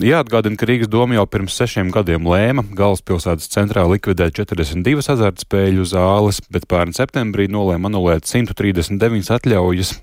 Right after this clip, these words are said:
azartspēļu vietām arī ārpus pilsētas centra.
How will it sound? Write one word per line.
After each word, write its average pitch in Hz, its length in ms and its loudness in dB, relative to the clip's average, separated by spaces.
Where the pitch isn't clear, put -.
azartspēļu 87 560 0
vietām 95 320 0
arī 90 160 0
ārpus 107 400 -2
pilsētas 85 560 -4
centra. 82 400 0